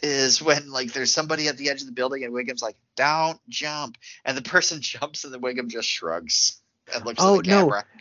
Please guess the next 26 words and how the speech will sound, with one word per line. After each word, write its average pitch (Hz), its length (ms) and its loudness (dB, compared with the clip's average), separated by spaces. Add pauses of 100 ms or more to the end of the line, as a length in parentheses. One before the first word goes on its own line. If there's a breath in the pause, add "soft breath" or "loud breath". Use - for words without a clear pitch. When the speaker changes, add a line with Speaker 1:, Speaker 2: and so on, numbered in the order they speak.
(160)
Speaker 2:
No, 165 180 -2
I 185 100 6
mean 190 240 2
the 185 80 0
one 180 240 2
where 160 180 4
Homer 139 340 2
changes 127 500 -2
his 120 200 -4
name 113 220 0
to 120 100 -2
Max 107 380 0
Power 98 460 2
because 104 320 0
there's 104 180 0
a 107 60 -2
cop 101 420 0
named 107 220 0
Homer 101 340 2
Simpson 101 480 0
on 101 140 0
this 101 140 0
show 101 260 4
called 107 340 2
Police 101 460 0
Cops, 117 460 2